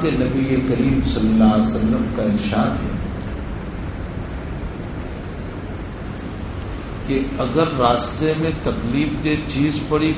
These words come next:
تھی، پتھر، کانٹا، کاچ، کچھ بھی، آپ نے اس کو اٹھا کر ایک طرف رکھ دیا، یہ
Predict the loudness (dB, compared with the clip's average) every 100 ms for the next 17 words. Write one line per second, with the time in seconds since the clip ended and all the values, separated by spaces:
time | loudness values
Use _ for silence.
0 | -2 -4 -4 -4 -4 -4 0 0 0 -4
1 | -6 -6 0 2 2 2 4 4 0 -4
2 | -6 -6 2 4 4 2 -2 -6 -6 -8
3 | -4 -4 -2 -4 -4 -6 -8 -8 -8 -8
4 | -8 -8 -10 -8 -8 -8 -8 -2 6 6
5 | 6 0 0 0 -2 -4 -2 0 0 -2
6 | 0 0 2 0 0 2 0 0 0 0
7 | 0 0 0 -2 0 2 2 0 -4 -6
8 | -6 -6 -6 -6 -6 -8 -8 -6 0 2